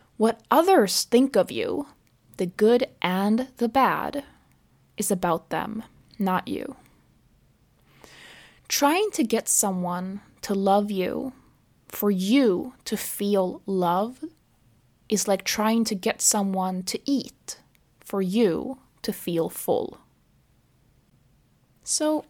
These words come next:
which of these thoughts speak to you the most? Notice which thought gave you a drop of relief,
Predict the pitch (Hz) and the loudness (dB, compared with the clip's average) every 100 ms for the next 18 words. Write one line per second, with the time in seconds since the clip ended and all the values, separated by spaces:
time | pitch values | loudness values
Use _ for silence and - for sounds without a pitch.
0 | _ 320 349 403 392 349 302 - - 220 | _ -2 0 0 2 2 2 0 -2 -2
1 | 208 214 - - - - - - 320 311 | 0 0 -2 -6 -6 -4 -4 0 0 0
2 | - - 330 392 - - 254 - - 233 | -2 0 4 4 4 -4 -12 -10 -2 2
3 | 233 - - - - - - _ _ _ | 2 -2 -8 -4 -4 -6 -20 _ _ _
4 | _ - 269 349 381 214 185 - - - | _ -2 2 4 4 4 2 -4 -6 -12
5 | - - _ 247 320 - - - - 240 | -20 -20 _ -2 -2 0 -4 -2 4 6
6 | 226 220 - - 214 220 202 196 202 190 | 6 4 -10 -4 4 4 4 0 2 2
7 | 180 185 - - - - 196 185 - 190 | 2 -2 -12 -20 -20 -6 -6 -4 -6 -4
8 | 196 214 208 185 - 190 180 185 196 185 | 2 6 6 2 -4 -6 -4 -4 0 2
9 | 180 175 165 - - - - | 0 -2 -6 -12 -16 -16 -18